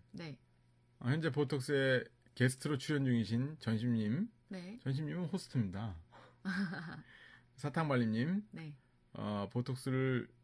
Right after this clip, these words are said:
Speaker 2: 진행하고 계신 에퀴녹스님. 하지만 제게는 백혜님이 더 익숙하네요.
Speaker 1: 네.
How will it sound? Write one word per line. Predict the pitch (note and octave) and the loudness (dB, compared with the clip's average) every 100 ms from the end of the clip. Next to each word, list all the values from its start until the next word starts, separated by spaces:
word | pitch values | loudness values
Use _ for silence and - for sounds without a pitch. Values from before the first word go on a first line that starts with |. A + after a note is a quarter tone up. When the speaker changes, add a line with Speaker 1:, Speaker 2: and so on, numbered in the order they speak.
| - | -10
Speaker 2:
진행하고 | - A#2+ A#2+ A2+ | 0 2 4 2
계신 | G#2+ A#2+ | 0 0
에퀴녹스님. | A#2+ - C3+ A2 - G2+ F2 | 0 4 2 2 0 -2 -2
하지만 | A#2+ C3+ B2+ | -2 0 0
제게는 | A#2 A#2 | 0 0
백혜님이 | A#2 G#2+ B2 A#2+ A#2 A2 A#2 | 0 0 4 4 4 2 2
더 | A#2 | 2
익숙하네요. | G#2+ - - A2 F#2+ F#2 A2+ F3+ - | 0 -4 -6 -4 -2 -2 -2 -4 -6
Speaker 1:
네. | E3+ D#3+ | -12 -12